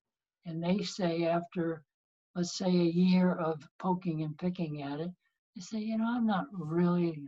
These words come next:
that interested in this. I'd like to go do, uh, art, or I'd like to go do journalism or something like that. I'd like to become a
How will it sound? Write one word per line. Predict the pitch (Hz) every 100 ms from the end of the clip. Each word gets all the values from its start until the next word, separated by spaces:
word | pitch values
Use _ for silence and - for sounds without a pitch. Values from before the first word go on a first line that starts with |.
| -
that | 165 160 -
interested | 165 160 151 131 127 - 175
in | 151 139 143
this. | 139 135 -
I'd | 170 180
like | 185 180
to | 175
go | 156 160
do, | 156 165 156 151 147 _ _ _ _ _ _ -
uh, | 165 170 -
art, | 156 151 143 135 - 185
or | 143 147
I'd | 143 156
like | 170 160
to | 156
go | 143 147 151 147
do | 139 151 151 156 156 156 160 214 _ _ _ _
journalism | - 170 160 156 147 135 131 127
or | 131
something | - 147 143 139
like | 139 165
that. | 156
I'd | 156
like | 180
to | 175
become | 160 151 170
a | 160